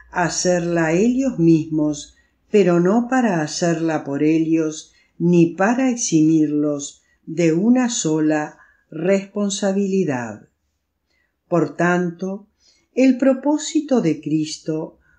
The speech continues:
fue reconciliar al hombre con Dios,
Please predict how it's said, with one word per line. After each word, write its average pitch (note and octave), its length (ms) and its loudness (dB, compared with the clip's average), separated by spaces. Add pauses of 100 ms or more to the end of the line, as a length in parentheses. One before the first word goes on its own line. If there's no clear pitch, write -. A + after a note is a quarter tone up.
(100)
fue D4+ 340 2
reconciliar E3+ 1300 -2
al G3 240 0
hombre G3+ 480 -2
con G#3 220 -2
Dios, C3+ 800 -4